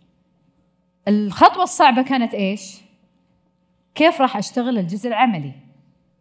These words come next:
فقررنا إنه أتلصص في الليل بعد ما يطلعون الأولاد، طبعا بعد تصريح، تخ-، آخذ تصريح من الجامعة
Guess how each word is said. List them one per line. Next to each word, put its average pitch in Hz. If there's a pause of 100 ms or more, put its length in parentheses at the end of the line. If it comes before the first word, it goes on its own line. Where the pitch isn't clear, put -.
(920)
فقررنا 185
إنه 247 (320)
أتلصص 240
في -
الليل 190 (400)
بعد 254
ما 240
يطلعون 226
الأولاد، 190 (880)
طبعا 214
بعد 214
تصريح، 202
تخ-، 180
آخذ 202
تصريح 202
من 190
الجامعة 254